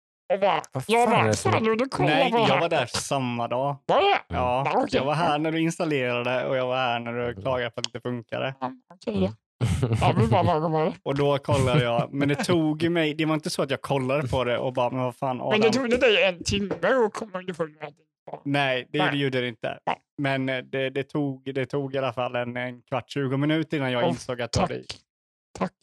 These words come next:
Speaker 3: Det
Speaker 1: att
Speaker 3: var
Speaker 1: du erkände
Speaker 3: fel
Speaker 1: det.
Speaker 3: spel. Så det var ju inte så att det var så här uppenbart,
Speaker 1: Ja,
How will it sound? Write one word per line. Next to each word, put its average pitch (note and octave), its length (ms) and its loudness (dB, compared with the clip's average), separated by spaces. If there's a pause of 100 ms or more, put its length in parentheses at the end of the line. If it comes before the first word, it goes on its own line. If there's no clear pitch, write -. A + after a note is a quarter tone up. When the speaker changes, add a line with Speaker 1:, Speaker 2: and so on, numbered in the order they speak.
Speaker 3:
Det A3+ 60 0
Speaker 1:
att F#3 60 2
Speaker 3:
var - 60 2
Speaker 1:
du F3 120 0
erkände E3 340 -2
Speaker 3:
fel - 20 -6
Speaker 1:
det. F3 180 0
Speaker 3:
spel. C3 240 -4 (1500)
Så C#3 60 -2
det C#3+ 100 2
var D3 100 2
ju D#3 60 2
inte D#3 140 -2
så D#3 160 0
att C3+ 160 -2
det C3+ 60 -4
var B2 160 0
så A#2 80 -4
här A#2+ 300 -2
uppenbart, C#3+ 960 0 (520)
Speaker 1:
Ja, B3+ 260 2